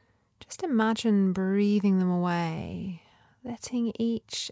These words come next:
exhale carry them into the air. And see the thoughts floating away from you, because they are completely separate from you,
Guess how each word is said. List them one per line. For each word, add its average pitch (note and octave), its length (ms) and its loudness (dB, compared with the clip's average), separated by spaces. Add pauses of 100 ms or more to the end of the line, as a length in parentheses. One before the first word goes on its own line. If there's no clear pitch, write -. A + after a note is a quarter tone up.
exhale F3 880 -6
carry F#3+ 340 -4
them E3+ 420 -4
into F#3 280 -2
the F3 180 -4
air. E3 540 -6 (1400)
And A#3 100 -4
see B3 720 2
the G3 100 -2
thoughts - 640 -6
floating F3 760 -4
away E3+ 300 -4
from D#3+ 300 -6
you, F3 480 -6 (1600)
because A3 440 -6
they G#3+ 200 -6
are G#3 360 -2
completely G3+ 580 -6
separate - 560 -10
from F#3 320 -4
you, D#3+ 380 -6